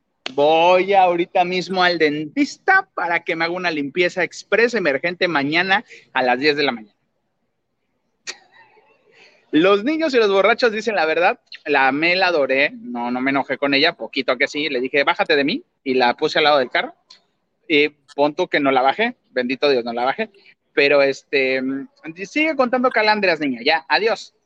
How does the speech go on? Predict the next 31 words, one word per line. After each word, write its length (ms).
Entonces, 480
ahorita 260
estoy 200
buscando, 480
ya 200
una 160
amiga 720
dentista 480
ya 100
me 80
dijo, 220
"Te 100
atiendo 340
a 40
las 120
diez 140
de 60
la 100
mañana". 680
Le 160
digo, 240
"Pero, 300
por 300
favor, 560
porque 600
hazme 360
limpieza 600
con 220
ultravioleta, 760
porque 320
no, 580